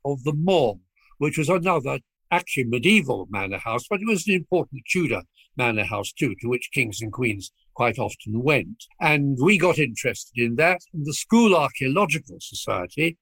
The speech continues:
actually excavated the Manor of the Moor between nineteen fifty-two and nineteen fifty-five. And I remember I wrote it up and finished that write-up on the day before I left the army on the second of February, nineteen fifty-six.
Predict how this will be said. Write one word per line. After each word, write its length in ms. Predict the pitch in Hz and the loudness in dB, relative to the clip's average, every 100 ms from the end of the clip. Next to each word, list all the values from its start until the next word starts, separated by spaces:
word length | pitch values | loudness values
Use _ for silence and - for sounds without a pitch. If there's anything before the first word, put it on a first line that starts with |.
| - - - | -20 -12 -2
actually 500 | 156 - - 160 - - | -2 0 0 0 0 2
excavated 880 | 196 - - 151 101 90 - 110 | 0 0 -6 -6 -6 -6 -8 -10
the 140 | 147 135 | -4 0
Manor 340 | 143 135 131 | 2 2 0
of 120 | 120 | 0
the 100 | 113 | -2
Moor 440 | 120 120 101 101 123 - - - 151 | 0 0 0 -8 -14 -14 -20 -8 -4
between 320 | 139 156 147 | 0 0 2
nineteen 420 | 151 143 151 143 | 0 0 -2 -2
fifty-two 640 | - 147 - 139 - 156 | -2 -4 -2 -4 0 2
and 100 | 143 | 2
nineteen 400 | 151 147 - 147 | 2 0 -2 -4
fifty-five. 720 | 117 147 - 131 196 160 117 104 | -4 -6 -6 -2 2 4 2 0
And 160 | 123 - - - _ - | -8 -14 -20 -20 _ 0
I 120 | 156 | 2
remember 400 | 156 165 196 185 | 2 2 2 0
I 260 | 185 196 180 | 2 2 2
wrote 240 | 196 190 180 | 2 0 0
it 180 | 175 | -2
up 280 | 190 202 - - | -2 -4 -6 -12
and 120 | 123 120 | -18 -6
finished 320 | 196 180 - | 0 0 0
that 160 | 151 151 | -2 -2
write-up 380 | 139 - 147 147 | -2 -2 -8 -8
on 80 | |
the 80 | 131 | -4
day 180 | 143 170 | 2 2
before 340 | 156 - 160 | 2 -2 0
I 80 | 147 | 0
left 260 | 160 151 - | 0 -2 -4
the 140 | 147 | 0
army 380 | 151 139 135 135 - - - | 2 2 0 -6 -10 -12 -6
on 100 | 160 | -4
the 100 | 143 | -2
second 360 | 180 170 160 151 | -2 -2 -4 -8
of 80 | |
February, 400 | - 175 151 156 | -2 -2 0 -2
nineteen 400 | 151 160 147 151 | 0 -2 -2 -4
fifty-six. 1000 | 131 165 - - 151 - - - - - | -4 -8 -8 -6 -6 -4 -2 -2 -2 -10